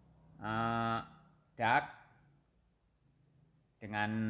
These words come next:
rasio satu banding lima belas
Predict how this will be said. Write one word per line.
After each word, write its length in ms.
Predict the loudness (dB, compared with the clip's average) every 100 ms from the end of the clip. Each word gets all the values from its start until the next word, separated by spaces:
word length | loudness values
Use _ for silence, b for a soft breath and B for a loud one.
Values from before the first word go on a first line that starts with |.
| -2 -2 -4 -8 -10 _ _ _ _ _ -4
rasio 800 | 0 0 -2 -2 0 0 0 -4
satu 640 | -4 -2 -2 -4 -4 -2
banding 480 | 0 0 0 -2 -4 -10 -20 -20 _ _ _ _ _ _ _ _ _ _ _ _ _ _ _ _ _ _ _ _ _ _ _ _ _ _ _ -20 -10
lima 280 | -2 0 2
belas 400 | 2 4 2